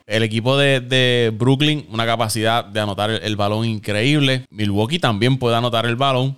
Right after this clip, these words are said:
Siempre se ha cuestionado la defensa del equipo de, de Brooklyn. Vamos a verla ahora frente a este equipo de, de los Nets, cuán buena puede ser esa defensa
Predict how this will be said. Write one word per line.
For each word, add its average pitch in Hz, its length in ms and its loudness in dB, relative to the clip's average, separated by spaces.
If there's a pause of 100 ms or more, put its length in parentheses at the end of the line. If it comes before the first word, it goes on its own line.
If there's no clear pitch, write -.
Siempre 151 380 2
se 147 80 -2
ha 143 60 -2
cuestionado 143 500 0
la 139 100 0
defensa 131 500 0
del 117 120 2
equipo 113 320 -2
de, 123 300 2
de 113 220 0
Brooklyn. 147 380 2
Vamos 120 300 2
a 120 60 2
verla 120 300 2
ahora 110 260 0
frente 104 280 -8
a 104 40 -4
este 120 160 -6
equipo 120 340 0
de, 107 240 -2
de 110 180 -6
los 107 140 -2
Nets, 117 340 -4 (160)
cuán 120 300 -2
buena 127 300 0
puede 120 240 0
ser 120 280 -2
esa 113 280 0
defensa 139 640 -2